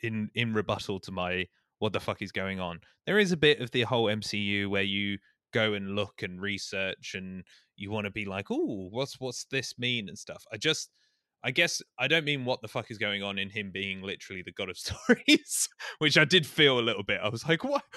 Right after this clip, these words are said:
why am I, don't understand this anymore?" Um, but more like, what the fuck is going on in terms of this actual season?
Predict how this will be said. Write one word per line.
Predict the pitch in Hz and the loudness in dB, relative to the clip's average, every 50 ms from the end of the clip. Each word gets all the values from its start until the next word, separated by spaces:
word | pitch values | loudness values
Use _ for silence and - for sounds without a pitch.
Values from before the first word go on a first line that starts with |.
| - - _ - | -20 -18 _ 2
why | 349 370 226 | 4 6 8
am | 262 240 202 | 8 6 6
I, | 208 202 214 | 6 2 2
don't | - - - 285 247 | 2 2 2 4 4
understand | 233 226 226 226 - - - - 294 294 277 214 | 4 2 2 0 -2 -4 0 2 2 2 2 -2
this | - - - 170 | -4 -4 -4 -2
anymore?" | 127 160 156 127 127 123 120 113 - - - - - - - - - _ - 139 | -2 0 -2 -2 -2 -4 -4 -6 -6 -8 -12 -16 -16 -16 -18 -20 -20 _ 0 4
Um, | 135 127 123 117 110 110 107 - - _ _ - _ _ 160 - _ _ | 4 4 4 4 0 -4 -8 -12 -14 _ _ -20 _ _ -20 -20 _ _
but | - 170 147 127 90 - - _ _ - | 4 6 6 6 2 -2 -8 _ _ -4
more | 156 160 165 175 175 180 180 | 0 2 4 6 6 6 6
like, | 156 147 143 131 120 107 - - - _ _ _ | 4 2 2 2 0 0 -4 -8 -16 _ _ _
what | - 151 170 | -2 -2 0
the | 151 156 | 0 0
fuck | - 165 143 - | -2 -2 -2 -2
is | 151 139 120 127 139 143 127 120 | -4 -6 -6 -6 -6 -6 -6 -4
going | - 135 117 120 120 113 | -4 0 2 2 2 2
on | 110 110 110 107 107 101 - - | 0 -2 -2 -2 -4 -6 -8 -10
in | 110 113 104 | -10 -10 -8
terms | - 127 117 110 107 101 110 | -6 -4 -4 -4 -4 -4 -6
of | 104 95 - - _ _ 98 110 | -8 -10 -12 -16 _ _ -20 -12
this | - 120 120 - - | -8 -6 -4 -4 -4
actual | 117 104 - - - 117 107 104 101 98 87 80 73 - _ _ _ _ _ _ _ | -4 -6 -6 -8 -8 -6 -6 -6 -6 -6 -8 -10 -12 -14 _ _ _ _ _ _ _
season? | - - - - - - 139 139 135 123 101 90 85 - - - | -10 -6 -6 -4 -4 -4 -4 -4 -6 -6 -8 -10 -12 -14 -16 -20